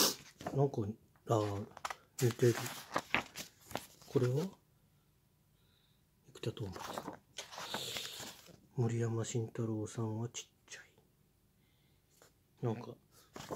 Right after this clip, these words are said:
なんかこう、昔のを見てると、やっぱ、森山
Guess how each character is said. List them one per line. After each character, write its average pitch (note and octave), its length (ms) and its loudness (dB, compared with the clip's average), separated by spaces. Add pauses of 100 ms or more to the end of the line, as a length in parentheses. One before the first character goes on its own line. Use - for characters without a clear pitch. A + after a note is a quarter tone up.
(180)
な A#2+ 120 -2
ん A2+ 40 -6
か - 80 -6
こ B2+ 160 -8
う、 A#2+ 60 -6 (180)
昔 C3+ 400 6
の D#3 160 12
を D3+ 40 12
見 D#3 120 10
て - 100 8
る C#3 120 8
と、 C3 100 8
や A#2+ 100 6
っ A2 40 6
ぱ、 A#2+ 60 4 (540)
森 C#3 260 8
山 D3 440 8